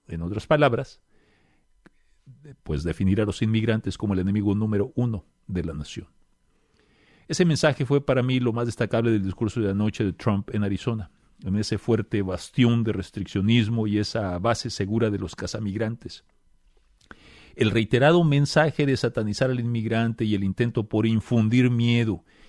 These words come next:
y por poner a temblar al ciudadano común advirtiendo que detrás de cada esquina acecha un indocumentado tratando de causar daño y muerte a incautas familias blancas y bien nacidas en el país,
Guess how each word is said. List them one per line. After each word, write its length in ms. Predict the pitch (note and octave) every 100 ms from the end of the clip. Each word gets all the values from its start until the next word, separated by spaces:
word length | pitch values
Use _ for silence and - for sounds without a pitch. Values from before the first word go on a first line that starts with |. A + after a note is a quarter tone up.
| -
y 80 | A#2+
por 240 | - B2 G#2+
poner 280 | A#2 B2+
a 80 | C3
temblar 500 | - A2+ G#2+ A#2 B2
al 160 | B2 G#2
ciudadano 480 | - A#2 A#2 A#2+ A2
común 480 | A2+ A2+ A#2+ B2+
advirtiendo 640 | A#2+ G#2+ G#2 G2+ B2 B2 A2
que 100 | G#2+
detrás 440 | G2+ - A#2+ A#2
de 100 | A#2
cada 220 | - B2
esquina 420 | A#2 - C3 B2 G#2+
acecha 340 | - A#2+ B2+
un 140 | B2
indocumentado 800 | B2+ A2 F#2+ G#2 G2+ G2+ A#2 A#2
tratando 460 | A#2 G#2+ G#2+ B2 A#2+
de 100 | G#2+
causar 440 | - G2+ - A2+
daño 340 | A2 A#2+ B2 A2
y 80 | G2+
muerte 520 | G#2+ B2 B2+ - A2+
a 60 |
incautas 640 | G#2 G2+ - A#2+ B2 A#2 -
familias 480 | G2 A#2 A2+ G2+
blancas 500 | A2 A#2 C3 A#2+ G#2
y 80 | G#2
bien 220 | G#2 A#2+
nacidas 560 | A#2 G#2 - B2+ A2+ -
en 100 | G2
el 120 | G2
país, 420 | - A#2 F3+ -